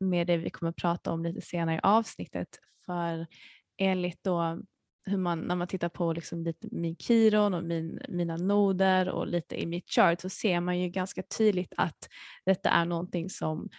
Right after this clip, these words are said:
passar min chart eller min, ja, astrologiska, vad ska man säga, design eller <laughs> mitt öde ganska så bra.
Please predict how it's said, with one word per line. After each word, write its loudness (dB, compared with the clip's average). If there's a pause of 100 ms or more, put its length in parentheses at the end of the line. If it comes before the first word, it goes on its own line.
(140)
passar 0
min 0
chart 0
eller -2
min, -4 (180)
ja, -4 (400)
astrologiska, -4
vad -6
ska -4
man 2
säga, 2
design 6
eller 6
<laughs> -20
mitt 0
öde 8
ganska -2
så -6
bra. 6